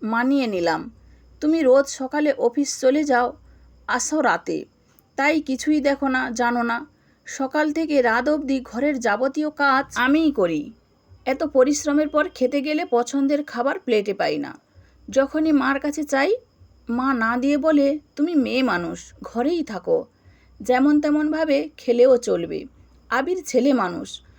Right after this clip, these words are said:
কত খাটুনি করে ঘরে ফেরে, এটা তার জন্য থাকুক।' তাই এক সময় ঠিক করলাম, নিজেই নিয়ে খেয়ে ফেলবো। ব্যাস, নিয়ে খাওয়া শুরু করলাম।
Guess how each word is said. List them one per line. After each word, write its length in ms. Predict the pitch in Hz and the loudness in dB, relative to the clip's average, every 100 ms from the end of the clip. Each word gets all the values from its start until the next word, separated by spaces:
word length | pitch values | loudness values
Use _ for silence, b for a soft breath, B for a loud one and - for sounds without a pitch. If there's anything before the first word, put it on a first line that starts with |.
| b b - | b b -2
কত 180 | 277 180 | -2 -2
খাটুনি 400 | - 254 254 294 311 | -4 -4 2 2 4
করে 260 | 339 277 262 - 208 | 4 4 2 -2 -6
ঘরে 280 | 214 233 | 0 2
ফেরে, 320 | 214 202 180 180 - b b b _ | 2 0 -4 -8 -14 b b b _
এটা 220 | 240 269 302 | 2 4 0
তার 240 | 247 240 233 | 0 0 2
জন্য 260 | 269 285 311 | 2 2 0
থাকুক।' 420 | 233 196 196 160 - | -2 -8 -10 -14 -4
তাই 160 | 277 277 | 0 2
এক 160 | 233 247 - | 0 0 -2
সময় 280 | 302 302 294 | 0 2 0
ঠিক 200 | - 254 - | -2 -4 0
করলাম, 420 | 202 180 165 139 - _ _ 233 | 0 2 0 -2 -10 _ _ 0
নিজেই 400 | 233 262 330 330 | 0 2 0 2
নিয়ে 200 | 294 302 | 2 2
খেয়ে 260 | 294 220 202 | 0 0 0
ফেলবো। 360 | 185 165 151 151 - - | -2 -4 -6 -8 -10 -10
ব্যাস, 300 | 220 262 285 - - - 233 | -2 -2 -2 -6 -20 -8 -2
নিয়ে 260 | 254 302 | 2 2
খাওয়া 280 | 302 285 294 | 0 0 0
শুরু 240 | 294 302 294 | 0 0 0
করলাম। 380 | 294 269 269 | 2 0 2